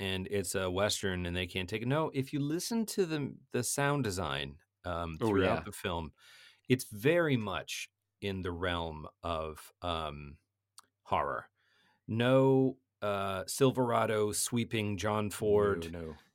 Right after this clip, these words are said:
Speaker 1: soundtrack, no, you know, trumpet driven, um, you know, uh, background music as they gallop across the plains. No, they limp. The,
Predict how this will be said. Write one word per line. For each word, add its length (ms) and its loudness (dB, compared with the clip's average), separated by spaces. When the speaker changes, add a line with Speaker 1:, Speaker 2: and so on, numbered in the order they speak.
Speaker 1:
soundtrack, 920 2
no, 300 2
you 100 -4
know, 300 -4
trumpet 580 -2
driven, 680 -2
um, 560 -2
you 160 -2
know, 400 -6
uh, 140 -14
background 920 -2
music 380 -2
as 140 -2
they 140 -2
gallop 340 -2
across 340 -4
the 100 -20
plains. 440 -6
No, 200 -4
they 240 -6
limp. 460 -2
The, 120 -10